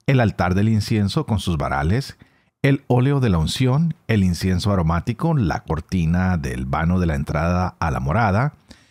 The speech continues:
el altar de los holocaustos con su rejilla de bronce, sus varales y todos sus utensilios, la pila con su base, los cortinajes del atrio con sus postes y sus basas, el tapiz de la entrada del atrio,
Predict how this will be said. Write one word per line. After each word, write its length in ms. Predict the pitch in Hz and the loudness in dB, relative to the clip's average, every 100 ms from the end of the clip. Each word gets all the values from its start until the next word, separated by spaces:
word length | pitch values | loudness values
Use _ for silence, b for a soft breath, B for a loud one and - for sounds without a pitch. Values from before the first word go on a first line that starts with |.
| B B _ | B B _
el 140 | 160 165 | 2 2
altar 320 | 143 156 151 | 2 2 2
de 80 | 165 | 2
los 140 | 151 | 2
holocaustos 720 | 127 110 110 117 123 165 170 | 2 2 2 2 2 0 -2
con 200 | - 131 | 0 0
su 120 | 113 | 2
rejilla 480 | 98 95 - 92 101 | 0 0 0 0 2
de 80 | 110 | 0
bronce, 580 | 76 76 85 92 160 175 | 0 -2 -2 0 0 0
sus 260 | - 95 | -2 -2
varales 560 | 76 64 78 92 127 - - | -2 -2 -2 0 -2 -6 -4
y 100 | 123 | -4
todos 320 | 104 139 160 | 0 -2 0
sus 160 | 147 127 | -2 -2
utensilios, 840 | - 98 - 85 78 120 135 - b b b b b - | -2 -2 -2 -2 0 0 -2 -8 b b b b b -2
la 200 | 107 - | -2 0
pila 440 | 104 101 104 107 | 0 2 2 0
con 200 | - 90 | -2 -2
su 160 | 85 85 | 0 0
base, 440 | 113 113 - 127 | 0 0 -2 -2
los 200 | 135 117 | 0 -2
cortinajes 640 | - 78 - 65 67 95 80 | -2 -2 -4 -6 -4 -4 -2
del 160 | 76 | 0
atrio 360 | 87 104 117 113 | 0 0 -2 -2
con 140 | 110 | -2
sus 200 | 101 95 | -2 -2
postes 480 | - 131 135 156 143 | -2 -2 0 -4 -4
y 140 | 95 82 | -2 -2
sus 200 | 80 80 | -2 0
basas, 540 | 131 143 165 165 - b b b | 0 0 -2 -4 -6 b b b
el 180 | - 113 | -2 0
tapiz 440 | - 107 156 202 180 | 0 0 0 0 2
de 100 | 135 | 2
la 60 | |
entrada 340 | 95 - 123 123 | 0 0 0 2
del 160 | 95 | 0
atrio, 420 | 87 - - 64 | -2 -4 -10 -12